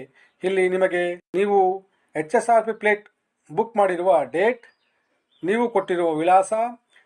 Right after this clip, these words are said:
ಡೀಲರ್ಸ್ ಹತ್ತಿರ ಹೋಗಿ ಎಚ್ ಎಸ್ ಆರ್ ಪಿ ಪ್ಲೇಟ್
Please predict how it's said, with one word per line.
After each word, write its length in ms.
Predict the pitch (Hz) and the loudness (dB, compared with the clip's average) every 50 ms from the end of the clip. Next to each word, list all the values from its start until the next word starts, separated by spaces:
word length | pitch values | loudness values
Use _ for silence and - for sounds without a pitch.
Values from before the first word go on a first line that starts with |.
| _ _ _ _ 139 | _ _ _ _ _
ಡೀಲರ್ಸ್ 300 | 147 190 220 240 226 - | -2 0 2 2 0 0
ಹತ್ತಿರ 240 | 220 - - 202 190 | -4 -6 -2 0 0
ಹೋಗಿ 380 | 180 165 165 160 151 156 151 143 | 0 0 -2 -2 -4 -6 -8 -6
ಎಚ್ 220 | 135 135 - - | -8 -10 -2 0
ಎಸ್ 180 | 220 208 214 - | 0 0 2 2
ಆರ್ 220 | 214 208 202 208 | 2 2 0 -2
ಪಿ 320 | - 220 233 240 240 _ _ _ _ _ _ _ | -6 -8 -8 -8 -12 _ _ _ _ _ _ _
ಪ್ಲೇಟ್ 300 | 185 202 233 233 233 | 0 0 0 0 -2